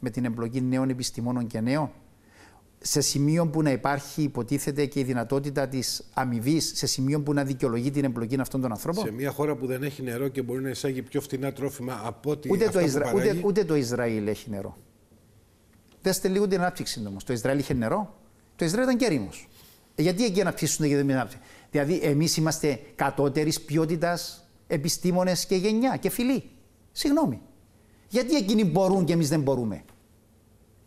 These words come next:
Speaker 1: Το αναπτύξαμε; Όχι. Δεν το αναπτύξαμε. Εδώ δεν αναπτύξαμε τα φωτοβολταϊκά πάρκα, που θα ήταν μια τεράστια δύναμη για μας.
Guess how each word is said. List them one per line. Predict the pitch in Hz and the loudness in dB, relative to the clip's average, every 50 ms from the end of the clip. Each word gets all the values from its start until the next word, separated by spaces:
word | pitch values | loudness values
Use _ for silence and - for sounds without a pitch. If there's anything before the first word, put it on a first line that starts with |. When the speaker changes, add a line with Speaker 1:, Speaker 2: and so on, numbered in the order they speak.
| _ _ _ _ _ - | _ _ _ _ _ -2
Speaker 1:
Το | 139 | -2
αναπτύξαμε; | 135 117 - - 143 - - - 240 262 269 190 - - - - - _ | -2 -2 -2 -4 -4 -2 0 0 2 2 0 -2 -4 -10 -16 -20 -20 _
Όχι. | - - 160 - - - - - - - - - - _ _ _ _ _ | -2 -2 -2 -2 -4 -10 -18 -20 -20 -20 -20 -20 -20 _ _ _ _ _
Δεν | - 226 180 | -2 0 0
το | 147 | 0
αναπτύξαμε. | 143 107 - - - - - 107 92 78 - - _ - - - - - | 0 -2 -4 -6 -8 -8 -8 -8 -8 -12 -16 -20 _ -20 -20 -20 -10 -4
Εδώ | - 160 165 226 | -2 0 2 2
δεν | 226 254 247 | 2 2 2
αναπτύξαμε | 208 - - 208 - - 240 226 | 2 0 0 0 2 2 2 2
τα | 214 233 | 2 0
φωτοβολταϊκά | 190 233 208 233 226 220 - 185 156 143 185 175 | 0 0 0 0 0 2 2 2 2 2 2 0
πάρκα, | 190 208 170 - - 175 208 262 - - - - - - _ - - - - - | 0 0 -2 -2 -2 -2 -2 -4 -6 -14 -20 -20 -20 -20 _ -20 -20 -20 -8 -4
που | 175 170 | 0 2
θα | 160 185 | 2 2
ήταν | 208 208 226 220 | 2 2 2 2
μια | 226 214 | 2 2
τεράστια | 190 220 233 226 - - 220 202 | 2 2 2 2 2 2 2 2
δύναμη | 214 233 240 240 | 2 2 2 2
για | 220 233 220 | 2 2 2
μας. | 214 170 107 - - - | 2 0 -2 -4 -10 -16